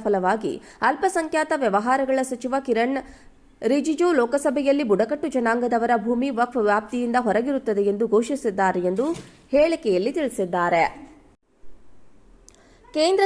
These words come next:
ಸರ್ಕಾರವು ಸಂಸತ್ತಿನಲ್ಲಿ ವಕ್ಫ್ ತಿದ್ದುಪಡಿ ಮಸೂದೆಯನ್ನ ಮಂಡಿಸಿದ್ದು, ಎರಡೂ ಸದನಗಳಲ್ಲಿ ಅಂಗೀಕಾರ ದೊರೆತಿದೆ. ಕೇಂದ್ರ ಸರ್ಕಾರ ಮಂಡಿಸಿದ ವಕ್ಫ್ ತಿದ್ದುಪಡಿ ಮಸೂದೆಯಲ್ಲಿ ಬುಡಕಟ್ಟು ಜನಾಂಗ ವಕ್ಫ್ ವ್ಯಾಪ್ತಿಯಿಂದ ಹೊರಗಿಡಲಾಗಿದೆ. ಕೇಂದ್ರ ಸರ್ಕಾರದ ಈ ನಿರ್ಧಾರವನ್ನ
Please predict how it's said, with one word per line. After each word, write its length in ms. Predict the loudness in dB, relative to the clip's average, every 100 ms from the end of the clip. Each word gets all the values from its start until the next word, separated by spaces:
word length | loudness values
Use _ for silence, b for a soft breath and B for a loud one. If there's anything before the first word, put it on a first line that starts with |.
| 2
ಸರ್ಕಾರವು 500 | 2 4 4 4 2 -2
ಸಂಸತ್ತಿನಲ್ಲಿ 680 | -2 -2 -2 0 0 0 2
ವಕ್ಫ್ 260 | 2 0 -6 -4
ತಿದ್ದುಪಡಿ 420 | -2 0 0 0 0
ಮಸೂದೆಯನ್ನ 640 | -2 -2 0 0 0 0 -2
ಮಂಡಿಸಿದ್ದು, 520 | -2 -4 -4 -4 2 0 0 B B 2
ಎರಡೂ 220 | 4 4 0
ಸದನಗಳಲ್ಲಿ 640 | 0 -2 -2 0 0 0 -2
ಅಂಗೀಕಾರ 420 | -2 -4 -2 -2 -2
ದೊರೆತಿದೆ. 380 | -4 -6 -6 -6 -6 B -4
ಕೇಂದ್ರ 240 | -2 0 -2 -2
ಸರ್ಕಾರ 360 | -4 0 0 0 -4
ಮಂಡಿಸಿದ 400 | -4 -6 -4 -2 0
ವಕ್ಫ್ 240 | 0 -2 -6 -4
ತಿದ್ದುಪಡಿ 420 | -4 -4 -2 -2 -4
ಮಸೂದೆಯಲ್ಲಿ 580 | -4 -2 -2 -2 -2 0
ಬುಡಕಟ್ಟು 420 | 0 0 -6 -6 -4 -2
ಜನಾಂಗ 360 | -2 -2 -4 -8 -8 2
ವಕ್ಫ್ 260 | 2 2 -2 2
ವ್ಯಾಪ್ತಿಯಿಂದ 520 | 2 0 -4 -4 0 0 0
ಹೊರಗಿಡಲಾಗಿದೆ. 760 | -2 -2 -4 -6 -8 -4 -2 -2 B B B -2
ಕೇಂದ್ರ 240 | 0 0 0
ಸರ್ಕಾರದ 480 | -2 0 2 2 2 0 -2
ಈ 20 | -2
ನಿರ್ಧಾರವನ್ನ 600 | -2 0 0 0 -2 -2